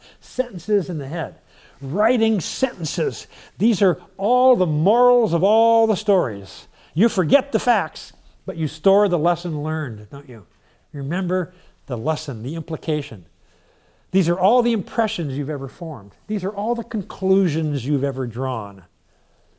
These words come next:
This is your sense of the so what, the big picture.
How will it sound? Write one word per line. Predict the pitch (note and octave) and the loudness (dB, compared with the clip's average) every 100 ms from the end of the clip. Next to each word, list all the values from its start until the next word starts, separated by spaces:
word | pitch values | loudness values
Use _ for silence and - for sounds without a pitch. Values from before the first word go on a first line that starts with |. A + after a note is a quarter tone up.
| _ _ _ _ _ _ _ _ _ _ _ _ _ _ _ _ _ _ _ _ | _ _ _ _ _ _ _ _ _ _ _ _ _ _ _ _ _ _ _ _
This | E3 F3+ | -4 0
is | G3 | 0
your | F#3 | 0
sense | - F#3+ F3+ | 0 -2 0
of | E3 C3 | -4 -4
the | D3 | -8
so | - F#3+ F3 D#3+ | -6 -2 -2 -2
what, | C#3+ C#3 A2+ - _ _ _ - | -4 -4 -6 -12 _ _ _ -12
the | |
big | F3+ B3+ - | -8 -8 -10
picture. | - G#3 - A2+ | -14 -16 -14 -16